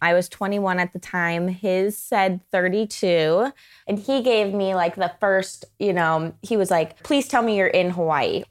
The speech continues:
And I was like, "Ooh, like, he likes me." Like, he kinda gave me, like, the little giddies. And I was like, "And he's cute." So I, you know, we just started talking and it didn't take very long before, you know, he was like, "What's your number? Come hang out with me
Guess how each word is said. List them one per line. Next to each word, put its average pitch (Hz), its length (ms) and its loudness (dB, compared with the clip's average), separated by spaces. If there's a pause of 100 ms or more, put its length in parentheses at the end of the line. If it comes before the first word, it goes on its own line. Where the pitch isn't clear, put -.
And 185 220 4
I 170 140 6
was 170 240 2
like, 147 420 0
"Ooh, 262 300 2
like, 233 220 2
he 170 160 -8
likes 175 520 -2
me." 240 460 0
Like, 196 180 2
he 202 80 -8
kinda 208 280 0
gave 196 360 0
me, 196 220 0
like, 175 280 0
the 202 180 0
little 208 280 2
giddies. 208 560 2
And 196 140 0
I 190 160 2
was 190 100 0
like, 190 260 0
"And 214 220 2
he's 220 160 -2
cute." 359 540 4
So - 100 2
I, 196 300 6 (320)
you 247 100 2
know, 202 200 4
we 202 120 4
just 226 160 0
started 262 300 2
talking 233 240 2
and 220 300 -2
it 202 120 0
didn't 240 300 -2
take 247 460 -2
very 190 360 4
long 180 380 2
before, 180 340 0
you 170 140 0
know, 165 160 -2
he 175 180 -4
was 170 200 0
like, 165 220 -2 (260)
"What's 185 260 -2
your 240 100 -2
number? 214 720 2 (320)
Come 196 140 0
hang 220 240 0
out 208 180 2
with 202 200 -4
me 196 560 -2